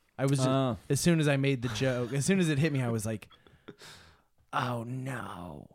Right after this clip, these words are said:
Speaker 1: Like, I, I would have said it to any person, you know? I just didn't
Speaker 2: Yeah.
Speaker 1: want, and Steph was like, "She's laughing." And I'm like, "Yeah, in the back of her head, she's calling me a white piece of shit."
Speaker 2: Yeah.
Speaker 1: I'm like, I got, I got scared. I
Speaker 2: Well,
Speaker 1: got
Speaker 2: I mean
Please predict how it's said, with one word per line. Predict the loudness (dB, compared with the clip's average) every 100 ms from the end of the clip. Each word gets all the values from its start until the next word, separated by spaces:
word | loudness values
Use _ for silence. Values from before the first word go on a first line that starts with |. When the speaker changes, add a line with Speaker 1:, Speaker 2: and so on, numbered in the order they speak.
| _
Speaker 1:
Like, | -6 -6 -6 -14 -20 -4
I, | -2 0 0
I | 2
would | 4
have | 2
said | 0 0
it | -2
to | -4 -4
any | -2 -2 -2
person, | -4 -4 -8 -12 -18 _ -4
you | 0
know? | 0 0 0
I | 0
just | 4
didn't | 4 4
Speaker 2:
Yeah. |
Speaker 1:
want, | -2 -4 -10 -14 -20 -6
and | -4 0
Steph | 0 0
was | -4
like, | -6
"She's | -2 -2 -2
laughing." | -2 -2 -2 -4 -4 -4 -4
And | -2
I'm | -2
like, | 0
"Yeah, | 0 0
in | 0
the |
back | -2 -4 -4
of |
her | -6
head, | -4 -4 -6
she's | -10
calling | -6 -4
me | -2
a | -2
white | -4 -4 -6
piece | -8 -8
of | -10
shit." | -6 -4 -2 -4 -10 -20 -20 -10
Speaker 2:
Yeah. | -6 -4 -6 -10 _ -8
Speaker 1:
I'm |
like, | -6 -4
I | -6
got, | -6 -8
I | -10
got | -8 -10
scared. | -8 -8 -8 -12 _ _ -6
I |
Speaker 2:
Well, | -2
Speaker 1:
got | -2
Speaker 2:
I |
mean | -2 -2 -6